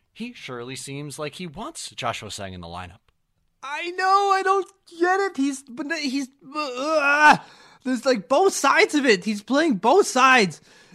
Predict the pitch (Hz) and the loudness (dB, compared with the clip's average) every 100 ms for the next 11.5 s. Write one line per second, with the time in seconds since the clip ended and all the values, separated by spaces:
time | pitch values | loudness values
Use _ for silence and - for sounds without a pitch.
0 | - 180 214 - 196 202 220 285 359 262 | -2 0 2 2 0 2 4 4 4 0
1 | 214 _ 202 202 185 _ 202 202 220 202 | -2 _ -4 -4 -4 _ -2 -2 -2 -4
2 | - 180 190 190 185 160 147 147 135 123 | 0 2 2 0 0 0 0 0 -2 -4
3 | 123 - 135 139 127 135 135 131 107 101 | -6 -8 -12 -10 -12 -6 -4 -4 -6 -8
4 | 151 180 175 151 175 175 165 - _ _ | -6 -4 -4 -6 -4 -2 -4 -8 _ _
5 | _ - 165 - _ _ - - - 185 | _ -6 -6 -8 _ _ -20 -20 -20 _
6 | 185 190 - 240 302 311 302 277 208 214 | -6 -4 -2 4 4 4 4 2 4 6
7 | 277 302 - - - _ _ _ _ _ | 6 4 -2 -14 -18 _ _ _ _ _
8 | _ - 226 277 208 127 _ _ _ _ | _ -2 4 4 2 -2 _ _ _ _
9 | _ _ _ - 214 160 269 320 262 254 | _ _ _ -8 -6 -2 -2 0 0 0
10 | 208 247 220 208 202 226 233 214 208 202 | 0 -2 -2 -4 -2 0 0 -2 0 0
11 | 208 185 147 107 | -2 -4 -6 -6